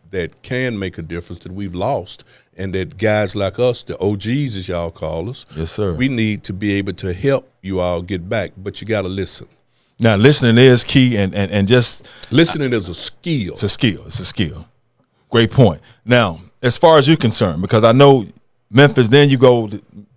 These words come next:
Speaker 2: to Valley, H B C U. Talk about the importance of us going to H B C Us, because it was a point, at one point, they wouldn't let us go to the P W Is. That's why we,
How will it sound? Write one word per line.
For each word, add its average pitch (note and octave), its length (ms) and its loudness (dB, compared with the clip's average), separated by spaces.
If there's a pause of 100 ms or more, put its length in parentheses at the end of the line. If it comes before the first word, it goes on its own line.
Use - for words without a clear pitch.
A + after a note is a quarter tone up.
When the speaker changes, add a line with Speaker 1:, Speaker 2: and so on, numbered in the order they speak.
Speaker 2:
to C3 100 -8
Valley, - 360 2 (500)
H B2+ 240 0
B C3 100 0
C C#3 200 0
U. D3 280 0 (440)
Talk G3 260 2
about E3+ 300 4
the D3 180 -2
importance C#3 480 4
of A#2 240 -2
us F#3 640 2 (580)
going G#3 300 6
to D#3 180 2
H A#2+ 200 2
B A#2 140 0
C A#2 440 2
Us, G#2+ 80 0
because A#2 360 2
it D#3 80 4
was C#3 160 -2
a A2+ 40 -6
point, D#3+ 360 4
at A#2 140 2
one G3 240 4
point, D#3 260 4
they C#3+ 120 6
wouldn't C#3+ 240 4
let C#3+ 160 6
us B2+ 160 4
go F#3+ 200 6
to D3+ 160 -2
the B2+ 80 2
P D3 200 0
W A#2+ 280 4
Is. F3 280 6
That's C3+ 180 -2
why C3+ 100 6
we, C3+ 220 2